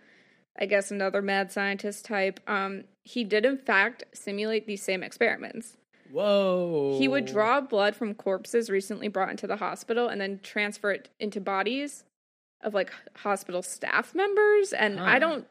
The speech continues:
Speaker 1: this is something I have questions about, like, why, how did he do this to staff members? I, I don't know, but
Speaker 2: Yeah.
Speaker 1: the results were actually highly successful, as in
Speaker 2: Oh,
Speaker 1: nobody
Speaker 2: wowza.
Speaker 1: died. <laughs> So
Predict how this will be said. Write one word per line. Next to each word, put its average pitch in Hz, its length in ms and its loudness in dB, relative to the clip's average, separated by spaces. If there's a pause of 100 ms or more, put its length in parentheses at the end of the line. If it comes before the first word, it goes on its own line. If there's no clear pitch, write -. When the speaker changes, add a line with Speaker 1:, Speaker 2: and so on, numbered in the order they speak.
Speaker 1:
this 233 300 2
is 262 80 -2
something 196 300 -2
I 180 40 0
have 175 100 -2
questions 190 360 -4
about, 180 220 -2
like, - 120 -2 (840)
why, 185 640 0 (540)
how 214 140 0
did 202 160 0
he 208 100 -6
do 180 180 -2
this 208 240 -8
to 220 80 -8
staff 226 280 -4
members? 226 480 -4 (180)
I, 180 180 0 (240)
I 180 100 0
don't 170 160 -8
know, 180 340 -6
but 185 260 0
Speaker 2:
Yeah. 110 400 -2 (460)
Speaker 1:
the 254 100 6
results 240 520 6
were 415 100 4
actually 285 640 2
highly 220 640 0
successful, 285 1000 -2 (360)
as 220 280 4
in 214 240 4
Speaker 2:
Oh, - 100 -6
Speaker 1:
nobody 220 440 6
Speaker 2:
wowza. - 80 4
Speaker 1:
died. 214 640 8
<laughs> - 60 -8
So 277 520 12